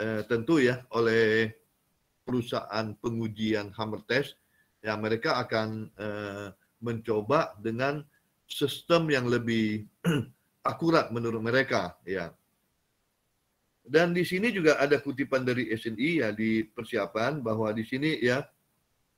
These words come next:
kalau catatan di atas itu tiga ratus milimeter persegi, di sini titik-titik di log-, eh, titik-titik uji dengan minimum berukuran seluas se-,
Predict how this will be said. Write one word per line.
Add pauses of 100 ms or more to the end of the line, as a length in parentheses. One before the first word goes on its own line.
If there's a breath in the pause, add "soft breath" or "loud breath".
(460)
kalau
catatan
di
atas
itu
tiga
ratus
milimeter
persegi, (300 loud breath)
di
sini (480 soft breath)
titik-titik
di
log-,
eh,
titik-titik
uji
dengan
minimum (600)
berukuran
seluas
se-,